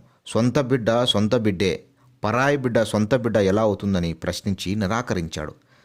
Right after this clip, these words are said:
సంతానం ప్రసాదించమని కోరాడు. అప్పుడు సాధు, "పోనీ తన తపశ్శక్తిని ఉపయోగించి మీ ఇద్దరి కోరిక ప్రకారం రాజయ్యకు ధనము, రంగయ్యకు సంతాన యోగం కలిగించగలను. అప్పుడు రాజయ్యకి సంతానం ఉండదు,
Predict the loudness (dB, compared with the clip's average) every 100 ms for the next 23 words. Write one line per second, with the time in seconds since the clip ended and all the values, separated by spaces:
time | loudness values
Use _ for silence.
0 | -20 _ _ -8 -2 0 2 2 0 -2
1 | -2 -2 0 0 0 0 0 0 0 0
2 | 0 -2 -6 -16 _ _ _ _ _ _
3 | -8 -6 -4 -4 -2 0 0 -4 -8 _
4 | _ _ _ 0 2 4 2 0 -8 _
5 | _ _ -2 0 -2 -4 -4 -2 -2 2
6 | 2 4 4 4 4 2 0 -2 -8 _
7 | _ _ _ _ 0 4 4 2 2 2
8 | 2 2 0 -2 -2 0 0 -2 -4 -14
9 | _ _ _ _ -4 0 2 2 2 0
10 | 0 0 0 -2 -4 -12 _ _ -4 0
11 | 2 2 0 -2 -2 0 0 2 4 4
12 | 4 2 0 -2 0 0 0 -2 -4 -8
13 | _ _ _ _ -6 -2 0 0 2 2
14 | 2 0 -2 -2 0 2 2 2 0 -2
15 | -6